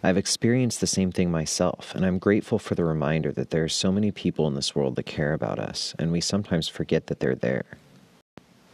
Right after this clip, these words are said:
It's crazy to think that just a week ago, I didn't feel any of this social connection. Just a week ago, I felt more alone than I felt in a very long time.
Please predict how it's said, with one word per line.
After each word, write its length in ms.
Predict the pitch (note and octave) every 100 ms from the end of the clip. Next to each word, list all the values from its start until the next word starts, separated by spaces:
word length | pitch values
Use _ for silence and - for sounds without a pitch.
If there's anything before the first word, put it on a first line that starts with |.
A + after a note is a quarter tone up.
| - - - - - - - - - - - -
It's 220 | G2 G#2+ -
crazy 440 | - A#2+ C3 C#3
to 120 | -
think 480 | - - F2+ E2 -
that 160 | D#2 - - -
just 400 | - G2 G#2+ -
a 60 | F2
week 400 | B1+ D#2 E2+ F#2+
ago, 560 | - D2+ A#1 G#1 - - - _ _ _ _ _ _ -
I 140 | G2
didn't 260 | G#2 G2+ F2
feel 340 | - F2+ C#2+ - A2
any 280 | A2+ A2+
of 180 | E2 -
this 160 | A1 -
social 380 | - - - -
connection. 560 | - - - - - - - - - - _
Just 300 | - G#2 -
a 60 | G2
week 280 | G2 G#2
ago, 380 | F#2+ - A1 - -
I 180 | F#2
felt 320 | G#2 - E2 -
more 320 | F#2 F2+ F#2
alone 480 | D2+ D#2 F2 D2+ C#2
than 120 | C2
I 120 | C#2+
felt 440 | - - C#2 -
in 120 | - -
a 60 |
very 340 | C#2 E2 C#2+ C#2
long 320 | C#2 C2+ C#2
time. 420 | - - -